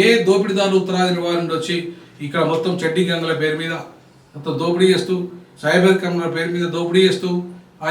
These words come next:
ఇవాళ టోటల్గా వాళ్ళ ఆధిపత్యం, వాళ్ళు ఒకవేళ వాళ్ళ కంపెనీలు పెడితే వాళ్ళే, వాళ్ళే పెట్టుకుంటారు. ఇవాళ పీఎఫ్లు, పీఎఫ్లు పెద్ద పెద్ద కంపెనీలు పెడతారు, కానీ ఒక్క పీఎఫ్ ఇయ్యాడు వాడు. మన ఎంప్లాయీస్ పని చేస్తే ఎవడికి ఇయ్యడు, వాడు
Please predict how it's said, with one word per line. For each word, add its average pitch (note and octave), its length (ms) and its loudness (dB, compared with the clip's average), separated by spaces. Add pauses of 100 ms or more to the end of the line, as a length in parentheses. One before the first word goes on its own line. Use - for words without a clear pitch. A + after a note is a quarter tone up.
ఇవాళ F3 220 4 (480)
టోటల్గా G3+ 480 0
వాళ్ళ E3+ 120 0 (100)
ఆధిపత్యం, F3 440 -4 (320)
వాళ్ళు D#3 180 0 (120)
ఒకవేళ E3 260 0 (120)
వాళ్ళ F3 120 2 (100)
కంపెనీలు F3 380 -2
పెడితే F3 220 -2 (460)
వాళ్ళే, E3+ 300 4 (800)
వాళ్ళే F3 320 2
పెట్టుకుంటారు. F3 420 -2 (600)
ఇవాళ E3 160 -2 (100)
పీఎఫ్లు, F3 400 2 (420)
పీఎఫ్లు F#3+ 400 2 (380)
పెద్ద D3 120 -4 (100)
పెద్ద A3 120 0 (100)
కంపెనీలు F#3+ 360 -2
పెడతారు, F3+ 280 0 (100)
కానీ D#3+ 200 -2
ఒక్క - 240 -8
పీఎఫ్ F#3 300 2
ఇయ్యాడు D3+ 240 -2
వాడు. B2+ 140 -4 (960)
మన D3 100 -2 (100)
ఎంప్లాయీస్ F#3+ 400 2
పని F#3 160 2
చేస్తే F#3 260 0
ఎవడికి F#3+ 240 2
ఇయ్యడు, C#3 200 -4 (1080)
వాడు F3 180 4